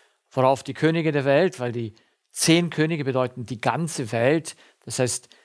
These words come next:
die Nu-, die Zahl zehn ist eine, eine Gesamtheit. So, die ganze Welt wird dem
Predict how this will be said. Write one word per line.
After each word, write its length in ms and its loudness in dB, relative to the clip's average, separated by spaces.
die 80 2
Nu-, 220 0
die 280 -4
Zahl 280 6
zehn 400 4
ist 360 -6
eine, 420 2
eine 180 4
Gesamtheit. 920 0
So, 140 -2
die 140 0
ganze 440 0
Welt 560 4
wird 580 2
dem 300 2